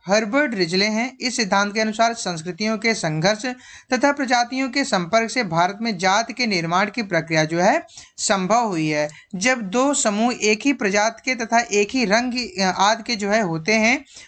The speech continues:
तो इनमें पूर्ण सम्मिश्रण जो है हो जाता है, लेकिन अलग-अलग रंग या अलग-अलग प्रजाति के होते हैं तो ये जो है बेमेल हो जाते हैं। ठीक है, तो इस वजह से इस क्वेश्चन का राइट आंसर हो जाएगा हमारा ऑप्शन नंबर सी।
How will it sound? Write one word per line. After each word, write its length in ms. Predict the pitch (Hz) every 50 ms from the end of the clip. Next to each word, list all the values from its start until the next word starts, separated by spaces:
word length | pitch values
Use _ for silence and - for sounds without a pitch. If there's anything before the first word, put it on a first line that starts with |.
| _ _ -
तो 380 | - 277 294 311 320 320 - 208
इनमें 420 | 214 214 226 233 254 269 277 269
पूर्ण 360 | - - 240 247 269 294 302
सम्मिश्रण 800 | 285 - - - 220 190 185 185 185 185 180 - 233 247 254 247
जो 140 | 208 180 175
है 160 | 180 220 233 196
हो 120 | 175 165
जाता 260 | 156 156 156 156 170
है, 60 | 165 175
लेकिन 300 | 185 196 185 233 226 226
अलग-अलग 540 | 180 180 180 202 208 208 214 214 220 208
रंग 240 | 202 208 220 220 226
या 160 | 226 220 220
अलग-अलग 460 | 214 185 185 185 202 202 208 220 220 208
प्रजाति 420 | 180 165 160 165 175 202 220 -
के 80 | - 233
होते 240 | 233 226 220 - 254
हैं 140 | 262 254 254
तो 260 | 262 262 262 254 262 - - - - - 226
ये 140 | 226 226 208
जो 120 | 233 240
है 100 | 254 254
बेमेल 420 | 196 214 202 196 196 208 202 185
हो 120 | 165 156 156
जाते 300 | 156 151 151 151 - 156
हैं। 220 | 156 156 156 156 160
ठीक 180 | 220 226 214
है, 200 | 202 160 143 147 - - - - - _ -
तो 60 | 247
इस 120 | 262 - 254
वजह 200 | 254 269 269 247
से 140 | 262 277
इस 140 | 254 233 208
क्वेश्चन 300 | - 247 220 - 247 233
का 140 | 214 - 233
राइट 280 | 214 180 165 170 170 196
आंसर 240 | 202 196 202 208
हो 60 | 208 208
जाएगा 300 | 208 208 208 202 214 208
हमारा 240 | 208 214 220 240
ऑप्शन 500 | 240 - 175 165 165 165 - - 254 233
नंबर 300 | 196 165 156 160 196 233
सी। 440 | 240 - - - 160 147 143 151 185